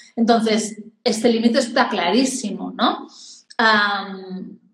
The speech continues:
la norma es, es, es algo más movible y más arbitrario. Los límites, eh, a la que pensamos si esto es relevante para su desarrollo, tendremos claro si es un límite o no.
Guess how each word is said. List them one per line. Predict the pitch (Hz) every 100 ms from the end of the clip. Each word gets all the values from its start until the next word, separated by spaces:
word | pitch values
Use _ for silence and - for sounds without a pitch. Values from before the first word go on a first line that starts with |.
| _
la | 254 220
norma | 240 311 311 254
es, | 220 - 240
es, | 220 220 -
es | 226 208 202 -
algo | 202 202 214
más | 220 214 214 226
movible | 226 220 240 240 185 247 269 247
y | 208
más | 208 208
arbitrario. | 202 196 202 196 175 170 - - _ - - _ 277
Los | 254 240
límites, | 262 277 285 320 330 -
eh, | - 330 302 - -
a | 247 233
la | 226
que | 233
pensamos | 226 226 220 254 262 226 214 240 220
si | - - 233
esto | 240 233 - 214 196 - - _
es | 240 233 220 -
relevante | 214 208 202 214 233 214
para | 190 185
su | 185 208
desarrollo, | 208 233 220 254 254 269
tendremos | 226 202 208 202
claro | 226 196 226
si | - 226
es | 202
un | 214
límite | 208 202 - 185 -
o | 185
no. | 196 185 -